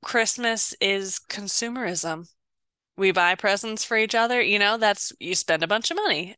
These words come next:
during Christmas. So I loved the idea of breaking free from that and kind of starting a new tradition.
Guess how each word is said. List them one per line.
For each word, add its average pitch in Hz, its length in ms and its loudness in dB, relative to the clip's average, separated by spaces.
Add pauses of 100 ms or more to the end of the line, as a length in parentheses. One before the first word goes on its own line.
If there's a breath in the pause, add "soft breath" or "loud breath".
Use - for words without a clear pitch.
during 190 340 2
Christmas. 180 800 0 (480 loud breath)
So 190 400 6 (100)
I 202 160 4
loved 202 320 2
the 196 160 4
idea 190 360 2
of 170 80 -6 (120)
breaking 190 500 -2
free 269 320 -2
from 277 240 -2
that 285 220 2
and 202 100 -10
kind 208 260 0
of 190 80 -2
starting 202 500 0
a 196 60 -2
new 185 440 -2
tradition. 339 800 0